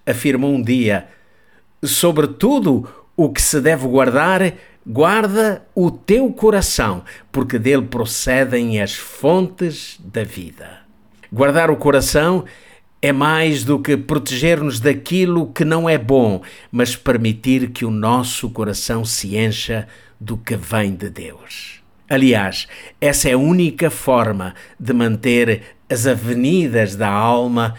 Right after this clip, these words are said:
fora do alcance do mal. O rei Davi, ainda na sua juventude, percebeu perfeitamente isso ao declarar: "Escondi a tua palavra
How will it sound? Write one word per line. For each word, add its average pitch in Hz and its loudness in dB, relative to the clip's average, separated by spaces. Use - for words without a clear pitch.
fora 110 0
do 101 -8
alcance 101 -8
do 92 -14
mal. - -16
O 131 -6
rei 131 4
Davi, 127 2
ainda 185 4
na 113 2
sua 123 0
juventude, 110 -2
percebeu 127 0
perfeitamente 143 -2
isso 139 -2
ao 120 0
declarar: 107 -4
"Escondi 135 -2
a 123 0
tua 180 0
palavra 160 0